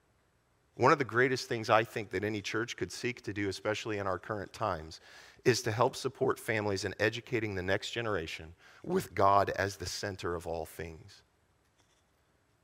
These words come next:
That's why you see many churches now even starting up their own, their own schools that are built on an education with theology as the foundation of the education. One question maybe is,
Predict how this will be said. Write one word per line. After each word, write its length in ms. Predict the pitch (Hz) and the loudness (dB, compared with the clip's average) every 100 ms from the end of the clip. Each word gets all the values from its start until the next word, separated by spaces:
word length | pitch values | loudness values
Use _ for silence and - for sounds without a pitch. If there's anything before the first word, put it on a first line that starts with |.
| _ | _
That's 100 | - | 0
why 100 | 110 | 2
you 100 | 113 | 4
see 200 | 107 123 | 2 -4
many 240 | 101 107 135 | -2 -2 -2
churches 380 | - 95 90 98 | -4 -6 -6 -2
now 220 | 113 107 | 0 0
even 140 | 92 | -2
starting 400 | - - 98 98 | -6 -2 0 0
up 120 | 95 | -4
their 180 | - 92 | -2 0
own, 300 | 92 90 92 - _ _ _ _ - | 0 -2 -6 -14 _ _ _ _ -2
their 160 | 101 | 0
own 120 | 95 | 0
schools 360 | 85 - 135 98 | -2 -4 -2 -2
that 100 | 98 | -4
are 60 | 85 | -4
built 400 | 82 101 110 - | 0 2 2 -2
on 140 | 104 98 | -6 -4
an 120 | 92 | -4
education 800 | 92 95 - 92 - 87 90 - | -4 -6 -4 -4 -4 -8 -12 -10
with 140 | 90 - | -10 -8
theology 540 | 104 101 101 92 92 | 0 2 2 0 -6
as 120 | 85 | -10
the 80 | 85 | -10
foundation 560 | - 82 87 92 - - - - | -8 -6 -6 -6 -8 -14 -20 -14
of 80 | 90 | -8
the 100 | 85 | -8
education. 460 | 85 - 143 - - _ _ _ _ _ _ _ _ _ _ | -8 -8 -10 -10 -20 _ _ _ _ _ _ _ _ _ _
One 160 | - 127 | 0 0
question 400 | - 135 - 113 | 4 2 2 0
maybe 240 | 113 123 | 0 2
is, 160 | 98 - | 0 -2